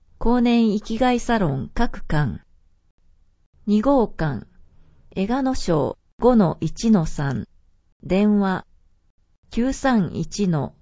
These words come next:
二二五五。駐車場はありません。三号館、古市、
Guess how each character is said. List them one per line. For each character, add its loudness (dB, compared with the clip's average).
二 2
二 2
五 -2
五。 -6
駐 -4
車 -2
場 0
は -2
あ -4
り -4
ま -2
せ -4
ん。 -8
三 -2
号 2
館、 -6
古 -2
市、 -6